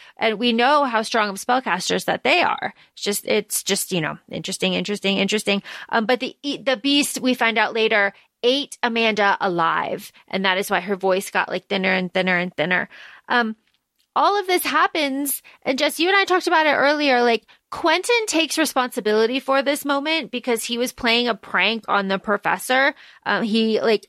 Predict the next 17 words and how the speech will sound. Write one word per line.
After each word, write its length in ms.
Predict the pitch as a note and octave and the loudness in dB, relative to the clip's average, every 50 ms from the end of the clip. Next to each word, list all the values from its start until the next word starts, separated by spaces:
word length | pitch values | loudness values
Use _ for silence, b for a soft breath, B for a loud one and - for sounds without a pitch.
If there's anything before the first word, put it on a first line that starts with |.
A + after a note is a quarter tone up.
| _ _ | _ _
shifted 520 | - - - - B3+ A#3 - - B3 G3+ | -4 -2 0 0 0 0 -2 -4 -6 -4
the 60 | G#3 - | -6 -8
podium, 600 | - - A3 A3 A3+ G#3 F3 - - - - - _ _ _ _ - | -4 0 0 2 2 0 -2 -2 -4 -8 -12 -16 _ _ _ _ -2
right? 300 | G3+ G3+ G#3 G#3 - B B B B B B B | 0 2 2 0 -2 B B B B B B B
And 180 | - A#3 A#3 A3+ | -2 -2 -2 -2
he's 280 | A#3 - C#4 C#4 - | -2 -2 -2 0 2
like, 240 | C#4 B3+ A#3+ G3+ - | 2 0 0 -2 -2
"That's 320 | - A#3+ C4 D#4 - - - | 2 2 2 2 0 -4 -8
the 120 | - D#4 | -6 -2
reason. 480 | D4 F4 F4+ C4+ C4+ A3+ F#3+ F3+ F#3+ F3+ B B B B B _ | 0 0 2 2 2 0 -2 -2 -6 -10 B B B B B _
That's, 240 | - A#3+ C#4+ D4 - _ | -2 0 0 -2 -2 _
that's 380 | - C4+ D4+ E4+ - - - - | 2 2 2 2 0 -4 -8 -6
the 120 | E4+ E4 | -4 0
reason 380 | E4 F4 F#4 E4+ D#4 F4 E4 D#4 | 2 2 2 4 2 2 2 2
why." 460 | E4+ F#4 F#4+ F4 C4+ G#3 G3 G3 B B B B B _ | 2 4 4 4 4 2 0 -2 B B B B B _
Um, 380 | - C4+ C4+ C4 A#3 G#3 G#3 G#3 _ - | 2 2 2 2 0 -2 -8 -8 _ 0
but, 440 | D#4+ G#4 A4 F#4+ D#4+ D#4+ E4+ - | 2 4 4 4 4 4 2 0